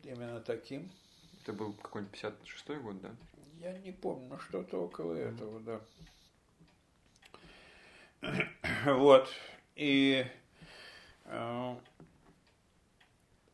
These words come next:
Speaker 1: чтение мое становилось, так сказать, все более содержательным.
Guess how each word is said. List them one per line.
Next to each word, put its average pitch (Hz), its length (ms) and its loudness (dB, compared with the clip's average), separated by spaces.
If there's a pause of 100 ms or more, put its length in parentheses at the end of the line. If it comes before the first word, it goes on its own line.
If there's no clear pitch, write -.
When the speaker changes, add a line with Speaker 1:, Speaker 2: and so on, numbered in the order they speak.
(1500)
Speaker 1:
чтение 127 580 6
мое 117 340 4
становилось, 107 720 -4
так - 120 -10
сказать, 95 220 -10
все 101 160 -2
более 87 400 0
содержательным. 139 920 -6